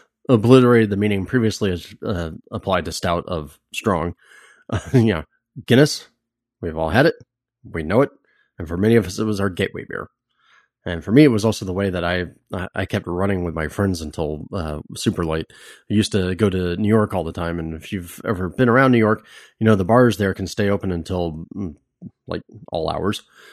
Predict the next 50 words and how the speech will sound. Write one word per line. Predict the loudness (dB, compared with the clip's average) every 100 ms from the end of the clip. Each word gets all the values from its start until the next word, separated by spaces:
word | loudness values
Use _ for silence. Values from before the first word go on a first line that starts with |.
| _ _ 4
And | 6 6 2 0 -2 -4
so | -2 -2 -2 -8 -6
I | -6
would | -6
spend | -6 -6 -2
a |
lot | -2
of | -2
time | -4 -4
hanging | -2 -2
out | -4 -6
with | -6
friends | -2 0 0 -2 -14 _ _
in | -8
my | -6
twenties, | -4 0 2 2 0 -8 -8
you | -6
know, | -4 -6 -8 _ _ _ _
staying | -16 -4 -2 -2
up | -6
until | -10 -8
four | -2 0
A | 2
M, | 2 2 0 -2 -18 -20 -20 _
drinking | -2 0 2 2
the | 2
whole | 2 0
time. | 0 0 -2 -4
And | -6 -4 -4
my | -6
secret | 0 0 0 -2
was | -2 -2
that | -2
I | -4
drank | -2 -4 -2
Guinness | 0 0 0
the | -6
whole | -8 -10
time. | -8 -12 -12 -16 _ _ _ _ _
And | -4
I | 2
always | 6 6
had | 4 2
friends | 2 2 0
of |
mine | -4 -4 -4
looking | -4 -4
at | -4
me |
going, | -4 -6